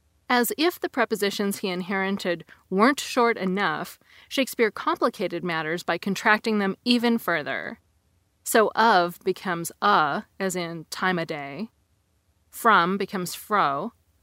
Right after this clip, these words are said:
now obsolete, though we still use it in the idiom to and fro. In becomes simply I or apostrophe I, especially before the word the.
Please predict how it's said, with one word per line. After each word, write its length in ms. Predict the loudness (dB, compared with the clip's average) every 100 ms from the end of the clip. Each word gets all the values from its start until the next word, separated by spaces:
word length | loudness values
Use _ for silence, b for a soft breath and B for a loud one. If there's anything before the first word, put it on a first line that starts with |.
| _ -2
now 160 | 0
obsolete, 680 | 4 2 0 -4 -2 -2 -2
though 100 | 0
we 140 | 0 0
still 200 | -2 -4
use 380 | 0 0 0
it 140 | 0 -2
in 100 | -4
the 120 | -4
idiom 320 | -6 -6 -8
to 160 | -8 -8
and 180 | -8 -6
fro. 460 | -2 -2 -2 -8 -12 _ _ _ _ _ _ _ _ _ 0
In 320 | 4 4 4
becomes 360 | 2 0 -4 -4
simply 340 | -6 -6 -8 -2
I 460 | 2 4 2 -2 -6
or 140 | -6
apostrophe 600 | -6 -4 -4 -4 -10 -12
I, 440 | -10 -10 -12 -12 -14 _ _ _ _ -6
especially 340 | -2 0 0
before 320 | -4 -6 -6
the 100 | -6
word 220 | -8 -8
the. 400 | -6 -4 -4 -8